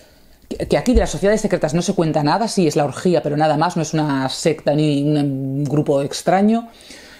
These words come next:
y que lo que, que lo que trata aquí en realidad es eso, pues, mm, de si el matrimonio o,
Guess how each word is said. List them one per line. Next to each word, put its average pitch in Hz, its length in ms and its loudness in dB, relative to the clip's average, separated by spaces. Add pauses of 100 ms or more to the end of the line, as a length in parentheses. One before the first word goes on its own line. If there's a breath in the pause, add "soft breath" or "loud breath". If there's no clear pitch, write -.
(160 loud breath)
y 220 100 2
que 196 540 0
lo 165 220 4
que, 147 380 0 (960)
que 151 140 2
lo 143 100 2
que 143 140 -2
trata 302 280 0
aquí 226 220 2
en 202 60 2
realidad 180 380 0
es - 340 -4
eso, - 440 -4 (1120)
pues, 165 320 0
mm, 143 500 -2 (760 soft breath)
de 151 180 0
si 156 440 0 (320)
el 151 220 2
matrimonio 151 720 2
o, 143 240 0